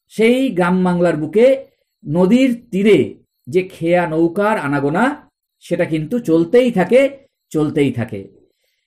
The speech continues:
তাই বলছেন, "সোনার মুকুট কত ফুটে আর টুটে।"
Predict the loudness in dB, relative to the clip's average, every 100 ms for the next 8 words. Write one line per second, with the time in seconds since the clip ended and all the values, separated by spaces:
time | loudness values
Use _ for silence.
0 | _ _ -2 2 2 2 2 2 0 -4
1 | -14 -20 -20 _ _ _ _ _ -6 -2
2 | 2 2 4 2 2 0 0 0 -4 -4
3 | 2 4 2 -2 -2 2 4 2 0 -2
4 | 0 0